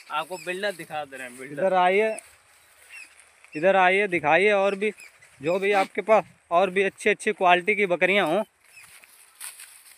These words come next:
Speaker 1: ये देखिए।
Speaker 2: दिखाइए।
Speaker 1: बिल्डर दे-, इसे बकरी देख लीजिए।
Speaker 2: ये देखिए बकरियां कैसे चर रही हैं।
Speaker 1: ये देखिए बत्तीसी की।
Speaker 2: ये देखिए बत्तीसी की और एक खूबसूरत बकरी। ये देखिए,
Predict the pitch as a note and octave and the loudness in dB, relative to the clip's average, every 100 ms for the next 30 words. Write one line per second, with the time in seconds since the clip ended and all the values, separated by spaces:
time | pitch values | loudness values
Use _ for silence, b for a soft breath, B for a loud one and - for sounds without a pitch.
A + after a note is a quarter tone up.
0 | _ - - - - - _ _ _ D#3 | _ -20 -20 -20 -20 -20 _ _ _ -20
1 | D#3 D3+ D3 C#3+ D#3+ F#3+ G#3 A3 - _ | -20 -8 -6 2 4 4 0 -4 -18 _
2 | _ _ _ C3+ D#3 F3 F3 D#3 D#3+ - | _ _ _ -18 -16 -12 -12 -12 -20 -20
3 | E3+ D#3 D#3 C#3+ C#3+ F3 D#3 C3+ A#2+ A#2 | -20 -20 -20 -20 -20 -20 -20 -20 -20 -20
4 | A#2 A#2 _ _ _ _ _ _ _ _ | -20 -20 _ _ _ _ _ _ _ _
5 | - D3 F3 F3+ F3 G#3+ F3+ E3+ G3 G#3 | -6 2 4 4 2 2 0 0 0 0
6 | F#3+ G3 F#3+ F#3+ G3 F3+ F3 G3 F#3 G3 | 2 2 2 0 2 2 2 0 0 -2
7 | F3+ _ - D#3+ D3+ C3+ B2 A#2 C#3 - | -8 _ -20 -20 -18 -20 -20 -20 -20 -20
8 | D3+ C#3 A#2+ _ _ - F3 G3 F3 D3+ | -20 -20 -20 _ _ -2 2 4 4 0
9 | D#3 C#3+ D3 F#3 F3+ F3+ D3+ C#3+ D3+ E3+ | -2 -4 -6 -6 -6 -6 -6 -8 -8 0
10 | E3 F#3+ F#3+ F#3 - D#3+ - E3+ F3+ D#3+ | 2 4 2 -2 -4 -6 -6 -10 -8 -6
11 | D#3+ F#3+ G3 E3 F3 C#3 C3 C3 B2+ | -6 -6 -8 -4 -4 -4 -6 -8 -14